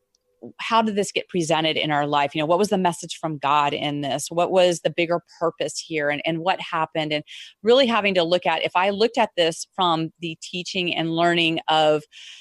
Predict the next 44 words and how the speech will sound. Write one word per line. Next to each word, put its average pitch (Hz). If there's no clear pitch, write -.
that, 165
you 180
know, 160
this 160
didn't 208
happen 185
to, 160
you 170
know, 151
this 165
family, 156
to 156
my 160
family, 156
to 156
our 156
neighborhood, 170
it's -
like, 160
you 165
know, -
if -
it -
happened 226
for 196
us, 131
what 196
is 208
it 170
that 170
we 180
can 165
look 165
in, 160
in 151
doing, 156
uh, 151
and 165
what 185
can 202
be 180
changed 160
to 160
have 151